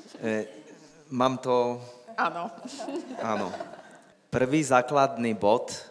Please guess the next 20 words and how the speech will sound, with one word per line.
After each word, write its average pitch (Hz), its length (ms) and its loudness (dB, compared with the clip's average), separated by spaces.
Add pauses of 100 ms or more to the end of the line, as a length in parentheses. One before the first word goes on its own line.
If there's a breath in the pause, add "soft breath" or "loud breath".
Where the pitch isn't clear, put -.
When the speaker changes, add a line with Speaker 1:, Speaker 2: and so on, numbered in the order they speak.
(180)
Speaker 1:
programu 107 720 -4
škola. - 480 -6 (560)
Poľské 120 720 2 (960)
akadémie, 113 640 -2
čo - 160 -8
sa - 160 -6
týka, 101 480 -4
e, - 40 -14 (520)
stomatológií, 113 1040 -2
e, - 40 -14 (840)
sú - 220 -6
úplne 113 260 -4
niekde 98 240 -6
inde. 92 260 -6 (540)
Myslím 107 600 -6 (420)
v - 80 -20
tom 104 160 -6 (320)
pozitívnom 101 680 -6
slova 95 340 -6
zmysle. 110 540 -4